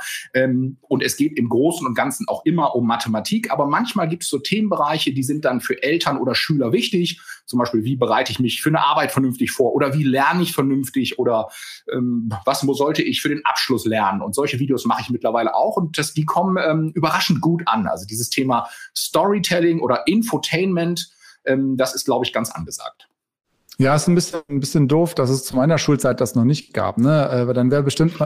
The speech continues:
Speaker 2: aus mir auch noch was geworden mit einer ordentlichen Mathe, äh,
Speaker 1: <laughs>
Speaker 2: Mathe-Note. Äh, aber kriegst du auch so Feedback, ne? Dass, dass die, äh,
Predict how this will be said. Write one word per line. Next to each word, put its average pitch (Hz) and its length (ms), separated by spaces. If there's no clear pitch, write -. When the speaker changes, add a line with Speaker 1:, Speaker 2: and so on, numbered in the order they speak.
Speaker 2:
aus 120 140
mir 135 160
auch 147 60
noch 143 100
was 107 160
geworden 113 380
mit 113 200
einer 117 160
ordentlichen 117 340
Mathe, 110 380
äh, 113 360
Speaker 1:
<laughs> - 0
Speaker 2:
Mathe-Note. 135 880
Äh, 135 400
aber 151 480
kriegst 185 320
du 180 60
auch 160 140
so 165 160
Feedback, 123 500
ne? 147 120
Dass, 160 260
dass 139 220
die, 131 300
äh, 127 480